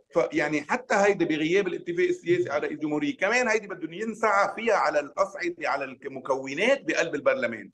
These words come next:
هيدا البرلمان، طيب، بالمصرف المركزي كيف كان يحلب المصاري قبل وبطل يحول بعدين؟ مع العلم انه الغطاء القانوني بال-، لما في اخر مية وثمنتاشر مليون دولار حولهم، ما كان في غطاء قانوني لهم.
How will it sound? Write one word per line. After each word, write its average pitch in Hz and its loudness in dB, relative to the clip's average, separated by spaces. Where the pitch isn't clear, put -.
هيدا 196 6
البرلمان، 202 2
طيب، 147 0
بالمصرف 214 0
المركزي 175 -2
كيف 233 0
كان 214 2
يحلب 208 2
المصاري 175 2
قبل 165 -2
وبطل 185 4
يحول 165 2
بعدين؟ 131 -4
مع 156 6
العلم 190 4
انه 180 2
الغطاء 165 2
القانوني 156 -2
بال-، 123 -2
لما 127 4
في 143 0
اخر 160 0
مية 151 2
وثمنتاشر 143 2
مليون 135 2
دولار 139 6
حولهم، 131 2
ما 262 4
كان 277 4
في 185 0
غطاء 156 0
قانوني 123 2
لهم. - -4